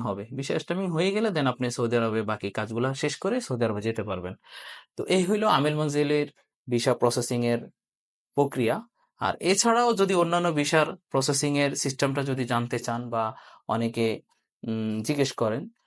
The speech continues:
আমাদের কমেন্ট বক্সে কমেন্ট করবেন, আমরা চেষ্টা করব আপনার এই কমেন্ট নিয়ে আবার নতুন ভিডিও করতে। সেক্ষেত্রে আমাদের ফ্লাইয়াদ এভিয়েশনের সাথে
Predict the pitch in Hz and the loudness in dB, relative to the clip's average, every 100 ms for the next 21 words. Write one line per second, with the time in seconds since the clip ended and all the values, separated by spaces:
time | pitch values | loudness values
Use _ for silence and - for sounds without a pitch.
0 | _ - 113 117 120 120 131 139 143 - | _ -4 -2 -2 0 2 2 0 -2 -4
1 | 156 131 147 156 160 185 247 196 120 123 | -4 -2 -2 -2 -2 0 -4 -4 -6 -4
2 | 139 151 156 170 175 139 127 123 127 131 | -4 0 0 2 0 2 0 2 2 2
3 | 156 165 147 175 175 117 123 120 120 120 | 2 -2 -4 0 2 4 2 2 -2 -2
4 | 110 113 113 120 110 107 - - 254 - | -4 -2 -4 -4 -4 -6 -6 -4 -6 -8
5 | _ _ 180 190 208 226 214 139 127 131 | _ _ 0 2 0 0 2 2 2 0
6 | 135 139 135 151 147 135 139 147 139 - | -2 2 2 2 0 0 -2 -2 -4 -2
7 | 127 - | -2 -2